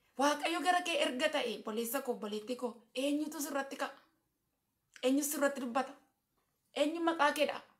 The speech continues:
Eenyu si addeessa? Eenyutu gatii sirra jira? Gatii baasi siin jedha.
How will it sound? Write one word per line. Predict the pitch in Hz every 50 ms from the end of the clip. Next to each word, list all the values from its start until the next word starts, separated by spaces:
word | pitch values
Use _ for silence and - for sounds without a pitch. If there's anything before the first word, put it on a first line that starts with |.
| _ _ _ _ _ _ _ _ _ _ _ _ _ _ _ -
Eenyu | 285 311 320 349
si | 330 - - 330
addeessa? | 311 - - 294 285 277 - - - - _ _ _ _ _ _ _ _ _ _ _ _ _ _ _ _ _ _ _ _ _ _ _ _ _ _ _ _ _
Eenyutu | 285 311 330 330 311 359 285
gatii | 339 330 330 330
sirra | 330 330 339 294 320
jira? | 269 320 269 233 226
Gatii | 247 240 254 285
baasi | 240 294 285 277 285 -
siin | 240 226 214
jedha. | 185 - - -